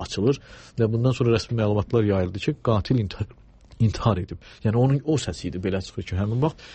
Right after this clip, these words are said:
Yəni birbaşa jurnalistlər orada idi, işləyirdilər. Bütün bunlar bu, o, indi mənim, e, işlədiyim kontekst mövzusunda, e, həmin o, o, gecikdilərmi, gecikmədilərmi? Cavab verilir Mahmud Hacıyevin dilindən ki, müdaxilə edilməyib hadisə yerinə və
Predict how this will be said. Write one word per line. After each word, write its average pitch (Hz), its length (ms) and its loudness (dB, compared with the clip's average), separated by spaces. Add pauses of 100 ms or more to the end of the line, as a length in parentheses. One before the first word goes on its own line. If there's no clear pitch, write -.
(180)
Yəni 135 160 2
birbaşa 151 280 2
jurnalistlər 127 540 2
orada 110 180 0
idi, 131 160 -2
işləyirdilər. 90 460 -2 (460)
Bütün 202 240 2
bunlar 160 340 2 (100)
bu, 127 120 2
o, 104 280 -2 (280)
indi 107 360 2
mənim, 120 400 2
e, 98 160 -2
işlədiyim 95 560 -2
kontekst 101 480 -4
mövzusunda, 107 600 0 (420)
e, 104 160 0
həmin 107 300 4
o, 101 40 4
o, 95 360 0 (420)
gecikdilərmi, 123 640 2
gecikmədilərmi? 127 840 0
Cavab 131 420 0
verilir 104 440 0
Mahmud 101 320 0
Hacıyevin 95 380 0
dilindən 104 340 0
ki, 151 160 2
müdaxilə 110 560 0
edilməyib 90 560 -4
hadisə 98 400 -2
yerinə 110 300 0
və 131 120 2